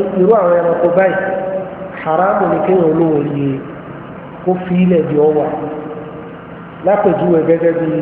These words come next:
ràkúnmí tí wọ́n fi ṣe àpèjúwe, àbí bull, ó ní, ah, màálù, akọ màálù tó tóbi o, àti èyí tí wọ́n ń pè ní buffalo. So, gbogbo irú àwọn ẹranko báyìí, àwọn gan lè protect ara wọn.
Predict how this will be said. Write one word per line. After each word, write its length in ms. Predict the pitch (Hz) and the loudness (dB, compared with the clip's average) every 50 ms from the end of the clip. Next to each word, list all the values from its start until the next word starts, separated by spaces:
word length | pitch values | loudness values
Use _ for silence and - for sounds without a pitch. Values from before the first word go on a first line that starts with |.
| 147 147 156 165 | -2 -4 -4 -2
ràkúnmí 500 | 147 143 135 123 - - 151 156 165 160 165 165 - - - | -2 -2 -4 -4 -2 -2 0 0 2 0 0 -2 -4 -8 -12
tí 140 | - - - | -12 -4 -2
wọ́n 140 | 165 156 156 | 0 0 0
fi 100 | - 147 - | -2 -4 -6
ṣe 120 | - 156 147 143 | -4 -2 0 0
àpèjúwe, 560 | 135 131 131 139 131 127 135 156 156 147 135 127 123 120 - - - - - - - - - - - - - - | 0 -2 -4 -4 -6 -6 -4 -6 -4 -2 -4 -4 -4 -8 -12 -16 -16 -16 -16 -16 -16 -16 -16 -16 -16 -16 -16 -8
àbí 320 | - 147 147 139 160 180 185 190 190 190 196 - - - - - - - - - - - - 139 | -4 -2 -2 0 2 2 2 2 0 -2 -4 -6 -8 -12 -12 -12 -14 -14 -14 -16 -14 -14 -12 -8
bull, 360 | 135 143 202 202 190 175 151 135 110 101 - - - - - - - | -2 0 2 2 2 2 0 -2 -4 -6 -8 -10 -10 -12 -14 -14 -8
ó 120 | - 156 156 | -2 0 0
ní, 240 | 160 160 160 160 160 156 156 156 151 156 156 - - - - - - - - - - - | 2 2 2 2 2 2 2 2 2 0 -2 -4 -8 -12 -14 -14 -14 -16 -16 -16 -12 -4
ah, 480 | 160 156 156 156 151 147 143 139 135 131 127 - - - - | -2 0 2 2 0 0 -2 -2 -4 -4 -6 -8 -10 -12 -10
màálù, 480 | 143 143 147 147 147 151 165 180 185 180 170 165 151 143 139 131 120 95 92 - - - - - - - - - - | -6 -4 -2 0 0 0 2 2 2 2 2 2 0 -2 -2 -4 -4 -6 -8 -10 -10 -10 -10 -12 -12 -14 -14 -14 -8
akọ 320 | 151 147 143 - - - 170 160 | -6 -4 -4 -4 0 2 2 4
màálù 320 | 156 151 143 139 151 170 180 156 | 4 2 2 0 2 2 0 0
tó 140 | - 151 147 | 0 -2 -6
tóbi 300 | - 165 160 147 143 143 | -2 -2 -2 -2 0 -2
o, 120 | 135 127 120 - - - - - - - - - - - - - - - | -2 -2 -4 -6 -12 -14 -14 -14 -16 -16 -16 -16 -16 -16 -16 -16 -12 -6
àti 220 | 139 143 143 - | -4 -4 0 2
èyí 100 | 196 175 | 0 2
tí 80 | 185 208 | 2 2
wọ́n 120 | 202 208 | 2 2
ń 40 | 202 | 2
pè 100 | 202 180 | 2 2
ní 100 | 165 175 175 | 2 2 2
buffalo. 480 | 175 165 147 - - 160 160 160 151 - - - - - - - - - - - - - - - - - - - - - - - - - - - - - - - - - - - | 0 -2 -4 0 0 0 0 2 0 -2 -2 -4 -8 -8 -10 -10 -12 -12 -14 -14 -14 -16 -16 -16 -16 -16 -16 -16 -16 -16 -16 -16 -16 -16 -16 -16 -16 -16 -16 -16 -16 -16 -16 -12
So, 140 | - 170 175 | -2 0 0
gbogbo 320 | 175 170 185 185 185 208 | 2 4 2 2 6 6
irú 140 | 214 240 262 | 6 6 6
àwọn 200 | 240 214 208 202 | 4 4 2 2
ẹranko 320 | 202 196 196 196 196 202 190 | 2 2 2 2 2 0 2
báyìí, 280 | 190 220 214 202 185 | 2 4 2 4 2
àwọn 240 | 170 165 180 196 196 190 | 2 2 2 2 2 2
gan 240 | - 220 220 220 202 | 4 2 4 4 4
lè 100 | 196 190 | 2 0
protect 540 | 180 - 175 156 - - 214 214 208 208 - 180 | 0 0 -2 0 0 2 0 0 0 0 0 2
ara 300 | 160 160 160 160 160 156 | 2 2 2 2 2 2
wọn. 260 | 156 156 160 156 151 | 2 2 2 2 0